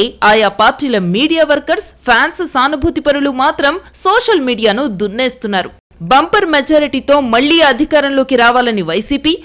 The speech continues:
కూటమి ఫలించి అధికారంలోకి రావాలని టీడీపీ, జనసేన, బీజేపీ రెండు పక్షాలు ఢీ అంటే ఢీ అంటున్నాయి. గెలిపే ధ్యేయంగా రాజకీయ పార్టీలు చేస్తున్న ప్రచార హోరు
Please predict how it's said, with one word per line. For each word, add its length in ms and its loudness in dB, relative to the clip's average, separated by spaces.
కూటమి 400 0
ఫలించి 480 -2
అధికారంలోకి 760 0
రావాలని 580 2
టీడీపీ, 500 -2
జనసేన, 560 -2
బీజేపీ 540 -2
రెండు 240 0
పక్షాలు 560 0
ఢీ 100 2
అంటే 200 0
ఢీ 140 0
అంటున్నాయి. 500 -2
గెలిపే 380 2
ధ్యేయంగా 640 0
రాజకీయ 540 0
పార్టీలు 520 0
చేస్తున్న 340 -4
ప్రచార 340 0
హోరు 280 2